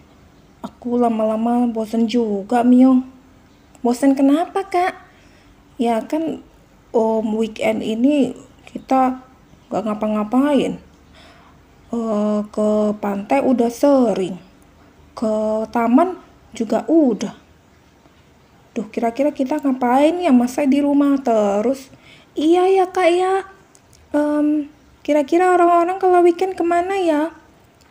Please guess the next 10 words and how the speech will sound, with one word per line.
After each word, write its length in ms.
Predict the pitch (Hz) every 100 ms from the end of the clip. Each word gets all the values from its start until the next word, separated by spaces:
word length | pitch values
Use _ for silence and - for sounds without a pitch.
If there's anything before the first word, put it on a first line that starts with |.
| _ _ _ _ _ _ _ - -
Em, 880 | 214 220 220 226 220 220 220 214 - - 262
gak 240 | - -
tahu. 480 | 262 214 214 226 349 - - _ - _ _ _ _ -
Kak, 480 | 392 480 - _ -
kalau 240 | 311 320
Kak 160 | 320 -
Sakura 480 | 311 311 320 381
kira-kira 400 | 403 370 370 392 427
ngapain 480 | 381 370 370 440 480
ya? 220 | 339 269